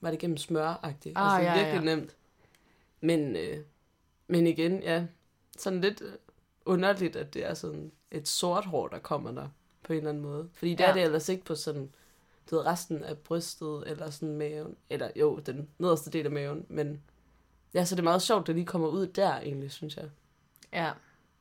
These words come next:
Speaker 2: Det kan være, det har noget at gøre med sådan det der med, at, altså, du siger det der med for eksempel, at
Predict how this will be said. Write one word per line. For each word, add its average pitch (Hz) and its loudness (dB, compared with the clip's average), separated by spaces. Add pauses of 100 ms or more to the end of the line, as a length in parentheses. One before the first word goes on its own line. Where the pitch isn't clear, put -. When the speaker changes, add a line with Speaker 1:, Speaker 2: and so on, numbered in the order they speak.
(300)
Speaker 2:
Det 180 0
kan 175 0
være, 208 6
det 254 2
har 196 4
noget 202 6
at - -2
gøre 208 8
med 262 4
sådan 180 0
det 180 0
der 165 4
med, 160 -2
at, 165 -4
altså, 156 -4
du 165 -10
siger 196 -2
det 185 0
der 156 0
med 160 -6
for 170 -6
eksempel, 165 -4
at - -8